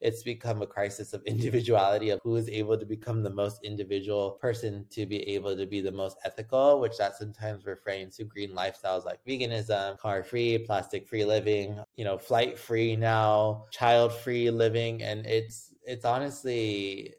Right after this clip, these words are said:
a bit, yeah, disappointing to see how it's evolved through media and through individuals. But veganism to me brings us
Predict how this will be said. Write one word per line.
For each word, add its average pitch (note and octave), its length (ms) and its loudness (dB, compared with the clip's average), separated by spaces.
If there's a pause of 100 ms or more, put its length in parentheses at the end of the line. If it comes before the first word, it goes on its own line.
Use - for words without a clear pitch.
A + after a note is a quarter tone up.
(160)
a A2 100 -4
bit, A2 520 0
yeah, A#2 240 2
disappointing A2 640 -8
to G#2 120 -18
see A2 220 -8
how G#2 200 2
it's F#2+ 280 -2
evolved G#2 600 0
through B2 180 -2
media G#2+ 500 -2
and F#2+ 120 -16
through G2 200 -4
individuals. G2 880 -4
But G#2+ 320 2
veganism A#2+ 520 -2
to A2+ 80 -12
me G2+ 400 -6
brings A2+ 300 2
us G#2+ 180 0